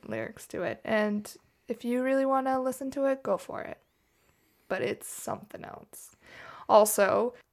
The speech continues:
Alex and I realized while we were paused and listening to this music that not only are both of our people from Maryland. What was the other thing? I don't know. There was another coincidence.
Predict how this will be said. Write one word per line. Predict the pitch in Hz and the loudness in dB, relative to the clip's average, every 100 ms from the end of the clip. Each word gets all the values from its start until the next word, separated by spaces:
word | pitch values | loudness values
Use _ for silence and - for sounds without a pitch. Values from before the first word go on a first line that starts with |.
| - | -2
Alex | 196 185 202 - - _ _ - | 0 -2 -4 -10 -14 _ _ -6
and | 202 | -2
I | 175 110 - | -2 -2 -2
realized | 208 208 - 196 214 233 | 0 2 2 2 0 -2
while | 214 196 | -2 2
we | 190 | 2
were | 196 | 0
paused | 208 240 196 208 208 | 2 4 6 4 0
and | 196 | -4
listening | 208 - 202 | -6 -6 -8
to | 214 220 | -8 -8
this | 214 - | -8 -8
music | 202 - 240 - _ _ _ _ _ _ _ _ _ - | -8 -4 -6 -6 _ _ _ _ _ _ _ _ _ 6
that | 226 | 8
not | 220 220 226 | 10 8 6
only | 226 302 359 269 - - - - - - - - | 4 2 0 -2 -4 -10 -14 -20 -20 -20 -4 0
are | |
both | 214 220 254 262 | 2 4 4 2
of | 226 | 2
our | 220 | 2
people | 214 247 226 208 | 2 -4 -2 -2
from | 214 202 | 0 -2
Maryland. | 196 240 214 - - - | 0 -2 -4 -6 -10 -8
What | - 277 | -4 -4
was | 302 | 0
the | 320 | 2
other | 320 311 | 2 2
thing? | 330 320 320 - _ _ _ _ _ _ - - | -2 -2 -6 -18 _ _ _ _ _ _ -18 -10
I | 196 | -8
don't | 180 | -6
know. | 170 170 - _ - | -8 -10 -14 _ -6
There | 240 | -2
was | 240 | 0
another | 226 214 196 | 2 2 0
coincidence. | - 185 185 180 180 - | -4 -8 -8 -8 -10 -12